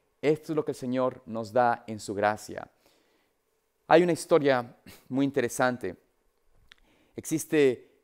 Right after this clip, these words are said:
eh, un árbol llamado el árbol de Matusalén. En realidad es una palmera. No es un árbol, bueno, es un árbol porque es palmera, pero es un pal-, una palmera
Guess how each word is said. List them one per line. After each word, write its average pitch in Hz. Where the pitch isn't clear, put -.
eh, 110
un 135
árbol 117
llamado 117
el 113
árbol 131
de 120
Matusalén. 113
En 117
realidad 135
es 147
una 156
palmera. 107
No 110
es 113
un 113
árbol, 113
bueno, 120
es 117
un 127
árbol 123
porque 101
es -
palmera, 113
pero 117
es 117
un 139
pal-, 117
una 127
palmera 113